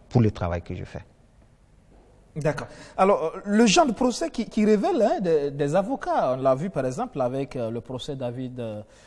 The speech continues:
Speaker 2: euh, Ouedraogo à l'époque, avec Maître Farama, alors stagiaire, avocat stagiaire à l'époque, dans le cabinet de Maître, euh, Sankara.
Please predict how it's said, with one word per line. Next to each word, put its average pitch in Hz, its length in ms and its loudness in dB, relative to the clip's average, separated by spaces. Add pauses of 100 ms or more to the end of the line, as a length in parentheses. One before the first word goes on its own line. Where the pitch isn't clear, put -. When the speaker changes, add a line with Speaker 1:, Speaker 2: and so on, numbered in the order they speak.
(280)
Speaker 2:
euh, 113 120 -6
Ouedraogo 123 340 0
à 135 100 8
l'époque, 220 480 4 (100)
avec 139 340 -4
Maître 123 380 -8
Farama, 165 800 2
alors 143 340 0
stagiaire, 151 600 -2
avocat 123 320 -6
stagiaire 120 420 -6
à 113 60 -4
l'époque, 127 520 -6
dans 113 100 -10
le 110 140 -10
cabinet 120 480 -8
de 113 100 -10
Maître, 117 300 -8
euh, 101 240 -14
Sankara. 175 520 -2